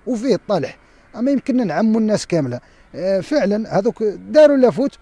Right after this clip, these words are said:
ولكن راه العداله راه دارت القانون ديالها ودارت ال-، الخدمه ديالها، الله يجازيهم. آه، تم القبض على هذوك الدراري، ترى ما مربينش، راه الحمد لله غيتربيهم العداله.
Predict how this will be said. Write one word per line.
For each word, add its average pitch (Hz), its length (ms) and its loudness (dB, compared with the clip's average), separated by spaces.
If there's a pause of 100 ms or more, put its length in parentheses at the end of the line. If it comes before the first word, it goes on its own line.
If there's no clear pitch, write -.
ولكن 311 360 0
راه 262 280 4 (400)
العداله 233 540 2
راه 196 140 2
دارت 185 280 -2
القانون 175 640 -4
ديالها 160 420 -2 (340)
ودارت 196 340 -2
ال-، 165 360 -2
الخدمه 143 380 -6
ديالها، 143 280 -2
الله 143 160 -4
يجازيهم. 131 580 -4 (340)
آه، 170 320 -4
تم 277 180 2
القبض 170 340 0
على 156 160 2
هذوك 165 340 4
الدراري، 151 960 -2
ترى 180 280 0
ما 180 160 -2
مربينش، 175 500 0
راه 165 280 0
الحمد 139 500 -8
لله 151 300 -2
غيتربيهم 180 500 -2
العداله. 143 440 0